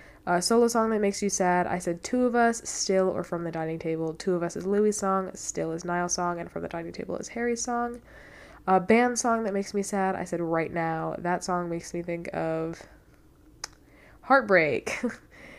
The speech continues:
Uh, solo song that makes you happy, I said, "Treat People with Kindness," which is Harry's song, "On My Own," which is that really fun Niall song that I was talking about, and then "Live Forever" is a Liam song.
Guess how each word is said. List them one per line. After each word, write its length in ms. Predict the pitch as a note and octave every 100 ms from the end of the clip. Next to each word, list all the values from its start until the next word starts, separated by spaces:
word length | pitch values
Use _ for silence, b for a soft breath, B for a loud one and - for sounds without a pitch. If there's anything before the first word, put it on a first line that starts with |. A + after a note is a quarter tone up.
| B B -
Uh, 220 | G3 F#3
solo 240 | G3 B3+
song 160 | B3+ B3+
that 60 | A3
makes 180 | A3
you 60 | A#3+
happy, 420 | A3+ B3+ B3 F3
I 140 | D3 F3+
said, 200 | F3+ F3+
"Treat 200 | C4 A#3+
People 180 | A3+
with 100 | G#3
Kindness," 460 | - F#3+ F#3 F3+ F3+
which 140 | F3
is 100 | E3+
Harry's 300 | - G3+ G3
song, 320 | - F#3 F#3 F3+
"On 160 | G3 G3
My 180 | F#3+ F#3
Own," 240 | F3+ F3
which 160 | F3 F3
is 140 | F3
that 120 | E3
really 220 | F3 E3+ E3+
fun 300 | - E3+ E3
Niall 240 | E3 E3+
song 240 | E3+ E3+
that 100 | E3
I 60 | E3
was 100 | E3
talking 300 | - E3 E3
about, 240 | E3 E3
and 100 | E3
then 200 | E3 E3 E3+
"Live 140 | F3
Forever" 520 | - E3 E3 E3 E3 B B B B -
is 520 | E3+ D#3+ E3 D#3+ F#3
a 80 | -
Liam 300 | F3 C4+ C#4+
song. 280 | - -